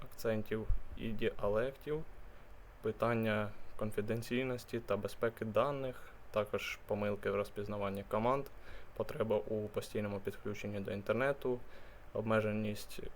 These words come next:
функціоналу у деяких моделях, ну, залежність, е, від якості входових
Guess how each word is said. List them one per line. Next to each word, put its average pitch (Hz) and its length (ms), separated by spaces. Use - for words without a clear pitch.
функціоналу 113 720
у 123 160
деяких 113 440
моделях, 107 600
ну, 107 340
залежність, 113 960
е, - 140
від 139 180
якості - 600
входових 107 460